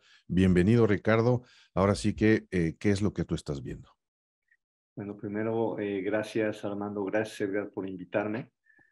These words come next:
Speaker 2: Siempre, como, como bien decías, eh, eh, hay temas que me apasionan mucho. Este es uno de ellos, y cuando me dijiste, "Vamos a platicar", yo dije, eh, "De aquí soy", ¿no? Entonces,
Speaker 1: Ajá.
Speaker 2: eh,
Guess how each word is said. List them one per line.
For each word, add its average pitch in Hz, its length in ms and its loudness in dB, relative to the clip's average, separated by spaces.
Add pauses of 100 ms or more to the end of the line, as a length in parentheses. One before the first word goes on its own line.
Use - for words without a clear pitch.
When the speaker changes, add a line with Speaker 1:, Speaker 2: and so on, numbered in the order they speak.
(300)
Speaker 2:
Siempre, 110 880 0 (500)
como, 104 320 -4
como 110 180 -2
bien 123 180 2
decías, 123 560 0
eh, 104 440 -2 (140)
eh, - 480 -18 (180)
hay 127 220 -2
temas 131 380 0
que 117 120 -2
me 104 100 -4
apasionan 117 540 -4
mucho. 117 360 -2
Este 131 420 2
es - 160 -4
uno 123 200 -2
de 113 160 4
ellos, 123 300 -2
y 113 40 -10
cuando 101 240 -10
me 101 100 -16
dijiste, 110 400 -10
"Vamos 113 240 -4
a 113 40 -8
platicar", 110 580 -4
yo 107 80 -2
dije, 107 440 -4 (600)
eh, 101 240 -6
"De 110 100 0
aquí 110 220 0
soy", 110 360 2
¿no? 117 220 -2
Entonces, 113 720 -2
Speaker 1:
Ajá. - 140 -10
Speaker 2:
eh, 101 400 -4